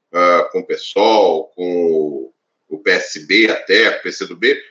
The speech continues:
Se tiver uma ou outra dissidência, é muito pequena.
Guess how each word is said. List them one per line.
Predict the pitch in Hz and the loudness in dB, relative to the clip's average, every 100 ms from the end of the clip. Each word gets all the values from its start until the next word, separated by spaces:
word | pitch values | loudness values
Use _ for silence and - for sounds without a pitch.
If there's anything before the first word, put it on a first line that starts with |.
| _ | _
Se | - - | -20 -10
tiver | - 165 151 | -4 2 4
uma | 156 202 | 4 4
ou | 156 127 | 4 4
outra | 123 - 117 | 2 2 -2
dissidência, | 110 - 98 139 190 - | -6 -10 -2 0 2 0
é | 190 | -4
muito | 156 175 - | -2 -4 -6
pequena. | - - 92 - | -12 -2 -2 -2